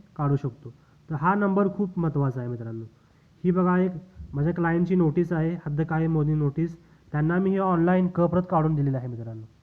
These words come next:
तुम्हाला कोणाला क प्रत ऑनलाइन काढून पाहिजे असेल, ते पण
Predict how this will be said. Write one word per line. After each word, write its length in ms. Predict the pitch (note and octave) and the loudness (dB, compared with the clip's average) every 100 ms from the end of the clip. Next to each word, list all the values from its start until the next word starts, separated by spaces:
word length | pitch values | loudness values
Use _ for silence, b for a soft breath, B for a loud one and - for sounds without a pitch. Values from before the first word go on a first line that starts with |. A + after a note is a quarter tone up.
| b b b b b - | b b b b b -4
तुम्हाला 260 | D3+ E3+ | 2 4
कोणाला 280 | F#3 F#3 F#3 | 4 4 4
क 140 | F#3 F3+ | 2 2
प्रत 300 | F3 F#3 F#3 | 4 2 2
ऑनलाइन 360 | E3+ E3 F#3 | 0 2 0
काढून 280 | F3+ E3 F3 | 0 0 0
पाहिजे 240 | F3 D3+ | 0 0
असेल, 440 | E3 D#3 E3+ F3+ - - _ _ _ _ _ _ _ _ _ E3 | 0 -2 -2 -2 -6 -20 _ _ _ _ _ _ _ _ _ -6
ते 120 | E3 | -4
पण 280 | E3+ F3+ | 0 0